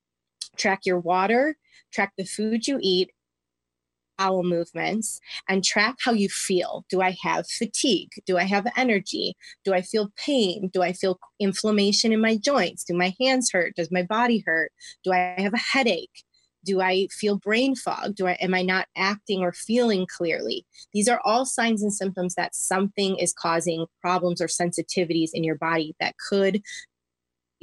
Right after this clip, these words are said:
bringing it back to these symptoms, specifically,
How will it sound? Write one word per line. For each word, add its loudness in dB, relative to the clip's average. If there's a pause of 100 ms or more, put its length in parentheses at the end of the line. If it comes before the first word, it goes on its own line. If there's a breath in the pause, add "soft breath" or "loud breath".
(400)
bringing 0
it -2
back 0 (100)
to 2
these 0
symptoms, 0
specifically, -2